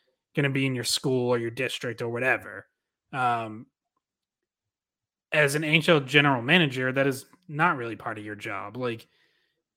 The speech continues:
i-, if, if it were your own prospect, like, if it were someone you, you already had a relationship with as a team, I could see where you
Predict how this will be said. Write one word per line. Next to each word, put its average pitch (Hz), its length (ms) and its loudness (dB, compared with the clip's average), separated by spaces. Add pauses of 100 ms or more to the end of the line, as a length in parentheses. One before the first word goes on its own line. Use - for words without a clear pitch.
(220)
i-, 180 200 -6
if, - 340 -6 (140)
if 160 100 -6
it 247 80 6
were 254 160 8
your 151 480 0 (140)
own 185 280 2
prospect, 156 560 2
like, 139 100 -2
if - 60 -6
it 202 60 4
were 202 60 2
someone 190 260 2
you, 165 140 4
you 135 200 -6
already 139 180 -2
had 131 200 -6
a 139 40 -2
relationship 131 580 -6
with 165 160 -2
as 160 100 -4
a 160 60 -6
team, 175 480 -4 (560)
I 156 100 4
could 151 160 4
see 165 300 2
where 151 220 6
you 143 580 0